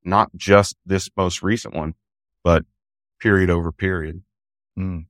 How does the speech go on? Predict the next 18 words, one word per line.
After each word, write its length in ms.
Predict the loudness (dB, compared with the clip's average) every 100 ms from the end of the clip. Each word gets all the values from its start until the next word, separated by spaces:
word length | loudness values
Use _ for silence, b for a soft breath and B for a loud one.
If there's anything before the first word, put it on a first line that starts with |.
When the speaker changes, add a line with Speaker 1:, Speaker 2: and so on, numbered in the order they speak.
| _ _
Speaker 2:
Greg, 220 | 4 4
it's 100 | 4
good 140 | 6 6
to 80 | 8
read 220 | 6 4
what 160 | 0
C 180 | 2 2
F 160 | 4 4
Os 200 | 2 0
read, 280 | -4 -4 -4
huh? 160 | -2
We 80 | 2
all 140 | 4 4
get 100 | 2
a 40 |
little 100 | 0
bit 100 | 0
smarter, 480 | -2 0 0 -2